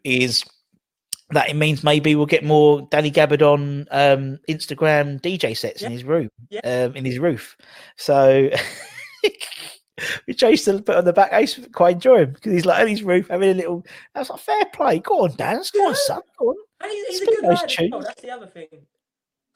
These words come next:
Speaker 2: That's why I like
Speaker 1: I just,
Speaker 2: him.
Speaker 1: Yeah, I just think he's great, and he's just like, an, and he sp-, speaks, you know, they, I mean, they all do speak so highly of the club, and,
Speaker 2: Which
Speaker 1: you
Speaker 2: is
Speaker 1: know,
Speaker 2: nice.
Speaker 1: and, yeah, and that's with, I mean, even with doing this thing, I mean, we've, I think we've got forty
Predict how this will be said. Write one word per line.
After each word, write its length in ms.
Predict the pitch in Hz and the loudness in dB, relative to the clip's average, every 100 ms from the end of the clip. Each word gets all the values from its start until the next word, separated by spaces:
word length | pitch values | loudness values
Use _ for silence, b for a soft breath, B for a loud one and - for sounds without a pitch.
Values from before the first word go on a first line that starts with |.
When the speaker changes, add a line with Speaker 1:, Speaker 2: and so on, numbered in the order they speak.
| _ | _
Speaker 2:
That's 140 | 233 226 | -20 -16
why 60 | 190 | -16
I 80 | |
like 120 | 165 160 | -10 -8
Speaker 1:
I 40 | |
just, 220 | 185 175 | -8 -10
Speaker 2:
him. 60 | - _ _ _ | -18 _ _ _
Speaker 1:
Yeah, 340 | - 131 107 110 | 0 2 2 2
I 80 | 143 | 2
just 160 | - | 0
think 120 | 170 | -4
he's 140 | 131 120 | -4 -6
great, 300 | 135 113 107 | -2 -2 -4
and 100 | 123 | -8
he's 120 | 123 | -8
just 180 | 143 - | -6 -6
like, 180 | 127 - | -6 -4
an, 100 | 123 | -4
and 120 | 165 | -4
he 60 | 175 | -4
sp-, 200 | - - | -6 -8
speaks, 320 | - 233 165 | -6 -6 -8
you 80 | - 196 196 | -8 -8 -4
know, 240 | 196 143 | -2 2
they, 160 | 156 147 147 | 2 0 -2
I 40 | |
mean, 160 | 139 117 | -2 0
they 160 | 117 | 2
all 220 | 123 127 | 4 2
do 260 | 123 92 90 | 0 -6 -8
speak 320 | - 117 101 | -10 -10 -6
so 180 | - 110 | 0 0
highly 380 | - 117 107 98 | 2 0 0 -2
of 60 | 101 | -10
the 80 | |
club, 320 | - 110 98 95 | -4 -2 -2 -4
and, 180 | 95 - b b b b | -10 -12 b b b b
Speaker 2:
Which 140 | - 339 | -14 -8
Speaker 1:
you 60 | |
Speaker 2:
is 60 | 123 | -4
Speaker 1:
know, 200 | 110 - | -2 -2
Speaker 2:
nice. 140 | 104 | -4
Speaker 1:
and, 100 | - - _ _ _ _ _ _ - | -14 -20 _ _ _ _ _ _ 0
yeah, 300 | 185 87 - _ _ _ | 2 2 -2 _ _ _
and 100 | 185 | 2
that's 180 | 233 - | 2 2
with, 160 | 247 180 | 0 2
I 40 | 185 | 2
mean, 120 | 240 | 4
even 100 | 202 | 2
with 100 | 165 | 2
doing 180 | 180 180 | 2 4
this 180 | 226 - | 2 2
thing, 260 | 143 113 | 0 2
I 40 | 131 | -2
mean, 120 | 143 | 0
we've, 220 | 156 143 | 0 2
I 100 | 139 | 0
think 140 | 151 156 | 0 -4
we've 140 | 147 | -4
got 180 | 156 - | -4 -4
forty 840 | - - 202 185 - 190 202 202 | -6 -4 -2 -4 -4 -4 -4 -8